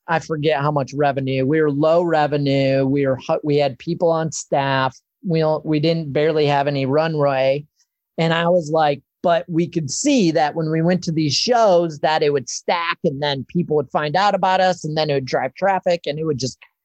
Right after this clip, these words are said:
build and build. And we were like, "If we just focus on this, this market's big enough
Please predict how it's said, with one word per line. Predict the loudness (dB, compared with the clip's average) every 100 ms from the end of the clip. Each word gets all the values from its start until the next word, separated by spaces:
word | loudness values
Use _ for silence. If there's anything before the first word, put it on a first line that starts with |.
| _ _ 0
build | 2 2
and | 2
build. | 2 2 0
And | 0
we | 2
were | 4
like, | 2 0 -4 _ _ -12
"If | -6
we | 0 0
just | 0 -2 _
focus | 0 0 -2 -4 0
on | 0 2
this, | 0 0 0
this | -2 0
market's | 0 0 0 -4 -2
big | 0 2
enough | 2 0 -4